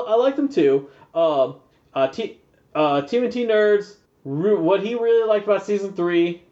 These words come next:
is, and not surprisingly because he was in the episode, um, he was in our podcast when we talked about it, was it introduced, uh, uh, Casey Jones, and his either the best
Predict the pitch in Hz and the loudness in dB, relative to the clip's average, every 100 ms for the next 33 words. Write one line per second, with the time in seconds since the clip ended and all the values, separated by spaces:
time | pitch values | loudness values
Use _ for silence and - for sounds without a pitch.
0 | _ _ - 151 151 147 147 143 156 151 | _ _ -4 0 2 2 0 -2 -2 -2
1 | 147 143 151 208 214 214 233 214 190 214 | -2 -2 -2 -2 -2 -2 0 0 0 -2
2 | 185 196 165 202 190 180 214 220 214 214 | 0 -2 0 0 0 0 -2 2 2 2
3 | 196 160 156 151 - _ _ - 151 147 | 2 2 2 -2 -18 _ _ -2 2 2
4 | 147 143 151 185 180 208 202 - 202 202 | 2 0 0 0 0 2 0 2 0 2
5 | 180 151 170 147 143 156 143 139 135 135 | 0 0 0 2 2 0 -2 -2 -2 -2
6 | 123 - - - 143 151 160 - - 190 | -6 -12 -12 -2 0 2 0 -2 -2 -2
7 | 196 214 196 196 196 165 143 135 131 120 | -2 -4 -2 0 -2 -4 -2 0 -2 -6
8 | - _ _ _ 139 135 120 185 160 147 | -14 _ _ _ -2 -2 -2 -2 -4 -4
9 | 190 214 220 220 208 - _ _ - 156 | -2 0 0 -2 -4 -10 _ _ -4 0
10 | 185 202 240 262 269 208 151 - 233 285 | 0 0 -2 0 0 0 -2 0 0 0
11 | 285 - | -4 -16